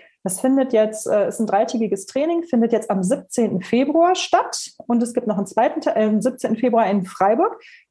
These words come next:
Zweiter Termin ist vierzehnter März in Düsseldorf, drei Tage, ähm, in einer kleinen Gruppe von zehn bis, Quatsch, von vier bis zehn Personen, also wirklich klein,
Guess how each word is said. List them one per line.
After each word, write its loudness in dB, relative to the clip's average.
Zweiter 2
Termin 2
ist -4
vierzehnter 0
März 0
in -2
Düsseldorf, 2
drei 4
Tage, 0
ähm, 2
in 2
einer 0
kleinen 0
Gruppe -2
von -2
zehn 0
bis, -2
Quatsch, -4
von -2
vier 4
bis -2
zehn 0
Personen, 0
also 0
wirklich -2
klein, 2